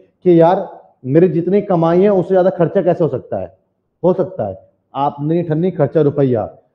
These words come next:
आपके दस हज़ार रुपये तनख्वाह, अपने आस पड़ोस में ऐसे लोग देखे होंगे। मैं किसी individual की बात नहीं कर रहा हूँ क्योंकि ये मेरा macro इं-, अ, economics है, मैं पूरे national income की बात कर रहा हूँ।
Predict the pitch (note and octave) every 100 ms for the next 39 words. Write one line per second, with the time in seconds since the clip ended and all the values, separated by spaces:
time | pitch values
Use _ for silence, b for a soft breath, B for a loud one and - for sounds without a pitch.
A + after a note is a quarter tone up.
0 | _ C3 C3+ - D#3+ D3+ B2 D3 C3+ C#3+
1 | C#3+ C3 D#3 D#3 D3+ D3+ C#3 - D3 C#3+
2 | D3 C3+ C#3 B2 B2+ B2+ E3+ D#3 G3+ -
3 | _ _ _ _ _ C#3 D#3+ E3 G3 D3
4 | C#3 E3+ F3+ F3 D#3 D#3+ D#3 D3 C#3 E3+
5 | E3 D#3+ D#3+ D3+ D3 C#3+ B2 B2+ D#3 D3
6 | C3 F#2+ G#2 A#2+ A2+ A#2 B2+ B2 B2+ A#2+
7 | F#3 F#3 E3 D3 C3+ B2 - D3 A#2 C3
8 | C#3+ C#3+ B2 - A2 A#2+ E3